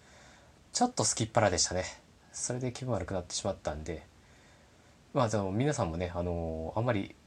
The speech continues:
慣れてない方、そのね、加速減速と揺れっていうのは、結構、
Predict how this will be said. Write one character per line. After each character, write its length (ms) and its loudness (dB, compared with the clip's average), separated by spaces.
慣 140 0
れ 60 -2
て 100 -4
な 80 0
い 60 -2
方、 260 -2
そ 200 -4
の 60 -4
ね、 200 -8
加 100 2
速 300 2
減 220 2
速 640 0
と 100 0
揺 160 2
れ 280 6
っ 20 4
て 200 -6
い 100 0
う 20 -2
の 140 -2
は、 120 -8
結 220 -2
構、 440 4